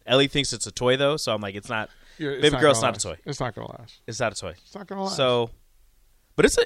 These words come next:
Speaker 1: it's a really, it's a
Speaker 2: Yeah.
Speaker 1: solid bobblehead.
Speaker 2: It's a nice, who, so whose bobblehead is it?
Speaker 1: Uh, I don't remember.
Speaker 2: It's Ken Harvey.
Speaker 1: Ken Harvey.
Speaker 2: Yeah.
Speaker 1: He was there. <laughs>
Speaker 2: Yeah, that, that was the thing. Um, I knew that once, you know, it, it popped up.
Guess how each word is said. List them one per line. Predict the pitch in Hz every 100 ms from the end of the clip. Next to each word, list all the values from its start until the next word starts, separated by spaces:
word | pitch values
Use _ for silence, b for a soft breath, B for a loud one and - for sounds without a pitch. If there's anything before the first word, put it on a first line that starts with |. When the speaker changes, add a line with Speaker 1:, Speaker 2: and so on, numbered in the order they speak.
| -
Speaker 1:
it's | 143 370
a | 262
really, | 98 95 110
it's | -
a |
Speaker 2:
Yeah. | - -
Speaker 1:
solid | 92 87 104
bobblehead. | 151 214 95 78
Speaker 2:
It's | -
a |
nice, | 156 143 - -
who, | 135 - 165 131
so | - 151 143
whose | 165 160
bobblehead | 151 147 135 135 139
is | 127
it? | - _ _
Speaker 1:
Uh, | 104 107 107 101 101 101 98 95
I | - 90
don't | - -
remember. | - - - _ _ _
Speaker 2:
It's | _
Ken | - 85 85
Harvey. | 90 - -
Speaker 1:
Ken | 101 90
Harvey. | 80 87 - _
Speaker 2:
Yeah. | 147 - - _ 147
Speaker 1:
He | 208
was | 254
there. | 196 330 -
<laughs> | b b b -
Speaker 2:
Yeah, | 165 127 -
that, | 143 147
that | 160 165
was | 139
the | 131
thing. | 165 151 120
Um, | 120 120 123 120
I | 127
knew | 139 170 156
that | 147 135 156
once, | 135 135 127 - -
you | 123
know, | 120 131
it, | - -
it | - -
popped | 135 - -
up. | 117 -